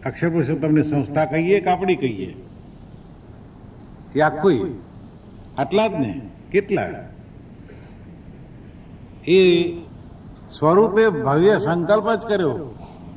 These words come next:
કે મોજ રૂપે જ અક્ષરધામ આપવું છે. ઓગણીસો ને બાવનમાં કાકાજીને જ્યારે સાક્ષાત્કાર કરાવ્યો ત્યારે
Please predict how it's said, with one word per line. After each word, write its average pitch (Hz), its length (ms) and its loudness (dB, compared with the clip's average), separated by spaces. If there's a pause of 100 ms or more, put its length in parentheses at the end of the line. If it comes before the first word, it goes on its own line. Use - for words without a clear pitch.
કે 139 80 -4
મોજ 185 480 2
રૂપે 185 320 2
જ 220 40 0
અક્ષરધામ 208 480 -2
આપવું 156 320 -4
છે. - 200 -12 (2500)
ઓગણીસો 185 400 0
ને 202 100 2
બાવનમાં 185 560 4
કાકાજીને 185 560 -2
જ્યારે 175 200 -4
સાક્ષાત્કાર 180 640 -6
કરાવ્યો 160 320 -4
ત્યારે 160 540 -4